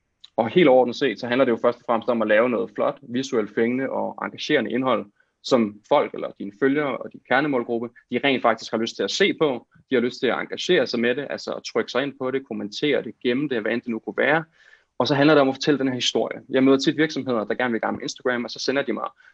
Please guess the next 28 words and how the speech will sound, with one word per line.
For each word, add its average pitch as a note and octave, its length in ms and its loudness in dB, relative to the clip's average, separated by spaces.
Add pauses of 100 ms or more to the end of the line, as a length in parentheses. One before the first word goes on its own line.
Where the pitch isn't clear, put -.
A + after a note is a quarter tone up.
ti - 240 0
produktbilleder B2+ 480 4
på G#2+ 100 -6
en A2 80 0
hvid D#3 160 2
baggrund, C#3+ 380 2
og - 60 -10
så B2+ 60 -14
siger C#3 120 -2
de B2+ 80 -2
her, C#3 180 2
"Lav C3+ 280 4
et A#2 80 0 (160)
community B2+ 360 0
for G#2 140 0
mig." A2+ 140 -6 (880)
Det A2+ 60 0
er - 20 -4
sjældent, C3+ 340 4
det A2+ 80 0
er G#2+ 100 6
så B2 180 -2
grelt, C#3 420 0
men A#2 260 0 (200)
tendensen B2+ 460 -4
holder, A2 280 0
altså A2+ 360 -2
at G#2+ 180 0